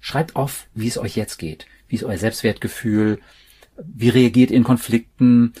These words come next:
Wie frei fühlt ihr euch? Und so weiter. Immer so auf einer Skala von null bis zehn irgendwie so sich da, das findet ihr auf meiner Webseite, da könnt ihr so ein, so eine Anregung bekommen, wie ihr das notieren könnt. Macht's ein halbes Jahr später nochmal. Wenn ihr an euch arbeitet, dann werdet ihr feststellen, sehr, sehr wahrscheinlich,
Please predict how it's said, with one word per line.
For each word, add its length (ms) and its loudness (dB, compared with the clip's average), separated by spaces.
Wie 100 -4
frei 400 0
fühlt 260 -2
ihr 140 0
euch? 380 0
Und 100 -4
so 140 -6
weiter. 380 -10
Immer 200 6
so 120 2
auf 120 0
einer 80 4
Skala 260 0
von 120 -4
null 140 6
bis 160 -2
zehn 300 2
irgendwie 300 0
so 160 -6
sich 180 -12
da, 220 -2
das 120 -6
findet 220 -6
ihr 100 -4
auf 80 -8
meiner 220 -6
Webseite, 400 -8
da 80 -10
könnt 220 -14
ihr 80 -16
so 80 -14
ein, 100 -12
so 100 -20
eine 100 -4
Anregung 380 -2
bekommen, 360 -12
wie 100 -10
ihr 140 -8
das 180 -8
notieren 420 0
könnt. 380 -10
Macht's 260 -6
ein 80 -6
halbes 220 -6
Jahr 100 -4
später 260 -10
nochmal. 520 -8
Wenn 180 2
ihr 120 2
an 80 -2
euch 180 -10
arbeitet, 480 -10
dann 140 -10
werdet 200 -8
ihr 120 -14
feststellen, 480 -12
sehr, 360 -2
sehr 280 -8
wahrscheinlich, 560 -14